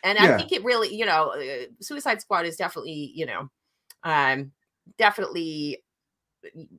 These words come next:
Speaker 1: Black Label, you know, fodder.
Speaker 2: Yeah.
Speaker 1: Um,
Speaker 2: And I,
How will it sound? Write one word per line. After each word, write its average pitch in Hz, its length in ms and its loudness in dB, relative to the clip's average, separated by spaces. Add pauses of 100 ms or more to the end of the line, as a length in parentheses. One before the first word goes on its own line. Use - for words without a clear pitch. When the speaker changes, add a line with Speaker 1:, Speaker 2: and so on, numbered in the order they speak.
(540)
Speaker 1:
Black 170 280 8
Label, 147 720 0
you 160 160 -2
know, 127 380 -2 (100)
fodder. 139 520 4 (580)
Speaker 2:
Yeah. 135 380 4
Speaker 1:
Um, 135 160 -12 (500)
Speaker 2:
And 135 100 4
I, 160 140 4